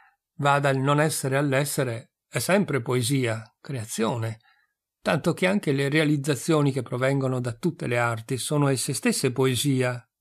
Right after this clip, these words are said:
creazione, e i loro artefici sono tutti poeti, creatori". "Dici il vero. Tuttavia", aggiunse,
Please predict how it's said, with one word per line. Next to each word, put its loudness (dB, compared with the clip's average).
creazione, 0
e 4
i 4
loro 2
artefici 0
sono -2
tutti -4
poeti, 0
creatori". -2
"Dici -4
il -2
vero. -6
Tuttavia", -2
aggiunse, -4